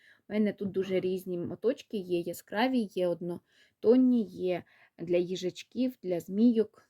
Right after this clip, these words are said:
Буду пробувати, буду вив'язувати, можливо, ще одну якусь змійку осилю,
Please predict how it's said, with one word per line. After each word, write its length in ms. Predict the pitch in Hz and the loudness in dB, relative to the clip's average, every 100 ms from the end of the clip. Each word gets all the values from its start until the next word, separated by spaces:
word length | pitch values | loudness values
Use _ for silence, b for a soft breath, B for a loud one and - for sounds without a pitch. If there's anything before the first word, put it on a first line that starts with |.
| - | -12
Буду 200 | 180 180 | -8 -6
пробувати, 680 | - 240 262 254 240 - 175 | 2 4 4 2 -2 -4 -8
буду 280 | 185 185 | -8 -8
вив'язувати, 680 | 175 170 214 254 233 196 - | -8 -6 -4 -4 -4 -6 -8
можливо, 380 | 185 185 202 190 | -10 -4 -2 -2
ще 220 | - 180 | -4 -4
одну 160 | 175 185 | -2 0
якусь 360 | 175 - 180 | -2 -2 -8
змійку 520 | 175 196 262 277 254 - b b b | -2 4 4 4 -4 -4 b b b
осилю, 540 | 208 - 233 233 214 | -16 -2 0 2 0